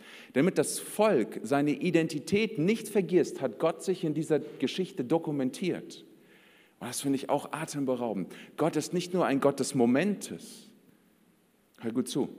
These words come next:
Nicht des Momentes. Er ist ein Gott der Geschichte, des Lebens, des, deiner vollständigen, deines vollständigen Seins. Finde ich auch sehr schön, das hier drinne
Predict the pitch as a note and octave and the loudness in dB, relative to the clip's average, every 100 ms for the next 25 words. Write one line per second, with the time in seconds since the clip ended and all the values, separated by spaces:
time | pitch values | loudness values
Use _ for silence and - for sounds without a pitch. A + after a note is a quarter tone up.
0 | - - - _ _ _ _ _ _ _ | -18 -20 -20 _ _ _ _ _ _ _
1 | - G#2+ C#3+ - D3 - B2+ C#3+ D#3 C#3 | -2 0 0 -2 -4 -2 0 0 -2 -4
2 | - - - - _ _ _ _ _ _ | -10 -18 -20 -20 _ _ _ _ _ _
3 | _ - G#2 - G2+ A#2 A2+ G#3 G2 - | _ -12 -6 -4 -2 -2 -2 -4 -4 -4
4 | C3+ - - - - _ _ _ _ _ | -8 -10 -16 -20 -20 _ _ _ _ _
5 | _ _ _ _ _ _ - F2+ - G#2+ | _ _ _ _ _ _ -10 -8 0 2
6 | B2 - - - - - - - _ _ | 2 0 -6 -12 -16 -18 -20 -20 _ _
7 | _ _ _ _ _ _ _ _ _ - | _ _ _ _ _ _ _ _ _ -10
8 | G2 - - - _ G#2+ G#2 G2 - - | -10 -10 -14 -20 _ -2 0 -2 -4 0
9 | C#3 C3+ - A#2+ A2 G#2 G#2 G2 - - | 2 2 -2 -2 0 -2 -4 -6 -12 -20
10 | - - _ _ _ _ - G#2 G#2+ - | -20 -20 _ _ _ _ -2 -2 -2 -2
11 | C3 B2+ - A2+ G#2 G#2 F2+ G2+ D#2 - | -4 -2 -4 -4 -2 -2 -2 -4 -4 -8
12 | - - - - _ _ _ _ _ _ | -14 -16 -20 -20 _ _ _ _ _ _
13 | _ - _ - C3 C3+ - - - - | _ -20 _ -4 2 2 0 0 2 4
14 | C#3 - C#3+ C3 - C3+ - C3 B2 A#2+ | 4 6 6 4 2 -2 2 4 4 2